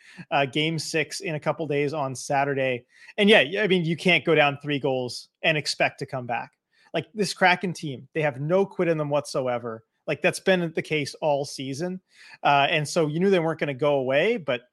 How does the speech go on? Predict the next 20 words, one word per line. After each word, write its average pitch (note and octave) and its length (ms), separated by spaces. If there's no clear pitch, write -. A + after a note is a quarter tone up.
when E3 140
you E3 60
go F3 100
down D#3+ 220
three D3+ 160
nothing, C3+ 300
it B2+ 120
can C3 120
often C3 240
be B2+ 120
too C3+ 200
little B2+ 180
too A#2+ 240
late. A#2 260
Uh, B2+ 160
and B2 120
it A#2+ 80
kinda B2+ 160
was A#2+ 240
tonight. A#2 380